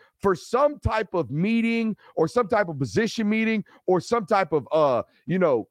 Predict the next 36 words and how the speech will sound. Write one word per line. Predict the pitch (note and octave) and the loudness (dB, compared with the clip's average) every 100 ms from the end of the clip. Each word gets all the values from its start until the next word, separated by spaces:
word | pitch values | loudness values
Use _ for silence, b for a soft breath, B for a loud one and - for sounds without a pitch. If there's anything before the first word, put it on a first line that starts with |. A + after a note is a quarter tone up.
| - | -6
uh, | A2+ | -6
treatment, | - G3+ A#3+ A#3 A3 A3 G3+ B B | -4 0 0 0 0 -2 -4 B B
or | D#3+ | 2
you're | E3+ | 2
gonna | G#3+ G#3 | 0 0
get | F3+ E3 | -2 -4
your | D#3+ | -2
ankles | A3 G3 G3 | -2 -2 -2
taped | A3 G#3 - | 0 0 -2
for | |
practice, | D#3 F#3+ F#3+ F#3+ G3 F#3+ - B | -4 0 0 0 0 0 -2 B
or | B E3 | B 2
you're | G#3+ | 2
gonna | G#3+ | 2
get | E3+ D#3+ | 2 0
an | C3 | 2
ice | E3+ G3+ | 2 0
bath, | - F#3+ G3 F#3 | 2 2 2 0
or | B2 | -4
you're | D#3 | -2
gonna | A3 G3+ | 0 0
get | F3 D#3 | 0 -2
a | |
heating | D#3+ A3 G#3 | 0 -2 -2
pad, | E3+ F3 F3+ - b b | 0 0 0 -2 b b
or | |
you're | D3 A#3 | -2 0
gonna | B3+ | -2
do | G#3+ F#3+ | -2 -2
something | - A3 G#3+ - A#2+ A2 b b | -2 2 2 2 -2 -2 b b
from | C#3+ C3 | -2 0
one | D#3 A#3+ | 4 2
thirty | F3 G#3 G3+ G3 E3 _ - | 2 2 2 0 -6 _ 0
to | F3 | 2
about | E3 G#3 G#3 B2+ - | 4 2 0 -4 -4
three, | F3+ G#3+ C#3 | 0 0 -2